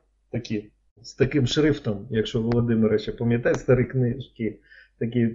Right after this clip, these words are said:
м, в старому шрифті, там, з такими буквами дивними. От. І оце моє було пе-,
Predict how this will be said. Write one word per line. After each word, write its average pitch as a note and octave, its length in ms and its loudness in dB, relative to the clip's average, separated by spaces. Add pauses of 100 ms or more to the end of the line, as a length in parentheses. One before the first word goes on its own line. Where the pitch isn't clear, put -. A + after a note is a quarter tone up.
(220)
м, A2+ 400 2
в G#2+ 80 -10
старому B2+ 580 6
шрифті, A#2+ 500 0
там, G#2+ 360 -4
з - 100 -12
такими A2+ 320 0
буквами A2+ 440 4
дивними. G2+ 440 -4 (840)
От. A2+ 320 0 (100)
І E3+ 520 4
оце E3+ 260 6
моє G3 200 6
було F#3 200 6
пе-, F3 380 6